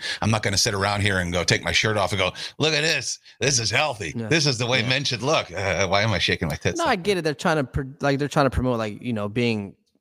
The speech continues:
Speaker 2: happy in your body. But yeah, you can be happy and know that you still got work to do. I know I got work. Like, it's not, I don't know. That's a slippery slope, Doug.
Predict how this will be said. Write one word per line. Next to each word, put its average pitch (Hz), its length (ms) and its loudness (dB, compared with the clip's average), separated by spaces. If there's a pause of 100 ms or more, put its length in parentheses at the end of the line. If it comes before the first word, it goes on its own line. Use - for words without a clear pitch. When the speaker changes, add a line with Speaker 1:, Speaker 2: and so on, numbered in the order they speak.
(160)
Speaker 2:
happy 127 460 0
in 107 120 -2
your 98 120 -4
body. 110 480 -2
But - 220 -12
yeah, 90 200 0
you 127 200 -2
can 156 180 0
be 147 140 2
happy 127 420 0
and 107 80 0
know 113 160 -2
that 104 100 -4
you 98 140 -10
still 113 180 -6
got 85 180 -10
work 123 200 -8
to 104 60 -18
do. 92 240 -18 (280)
I 180 200 0
know 113 140 -2
I 98 100 -4
got 104 140 -6
work. 110 180 -8
Like, 135 140 -2
it's 143 260 -4
not, 135 260 2
I - 40 -2
don't 120 120 0
know. 101 120 -10 (1400)
That's 139 180 2
a 104 40 4
slippery 131 460 0
slope, 127 480 -2
Doug. 95 320 -2